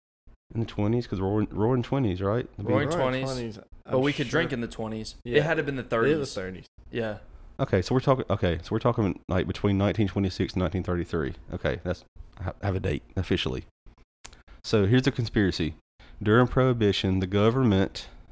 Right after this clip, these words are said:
Speaker 1: U S government, poisoned alcohol to keep people from drinking.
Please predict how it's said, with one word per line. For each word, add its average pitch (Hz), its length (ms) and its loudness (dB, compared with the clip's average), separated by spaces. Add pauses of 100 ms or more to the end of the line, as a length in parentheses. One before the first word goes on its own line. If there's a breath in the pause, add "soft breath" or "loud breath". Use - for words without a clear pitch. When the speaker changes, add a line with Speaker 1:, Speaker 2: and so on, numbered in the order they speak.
(500)
Speaker 1:
U 98 160 0
S 98 100 -2
government, 90 420 -2 (540 soft breath)
poisoned 123 640 4
alcohol 92 560 2
to - 60 -8
keep - 300 -6
people 95 240 -2
from 90 140 -2
drinking. 85 460 -6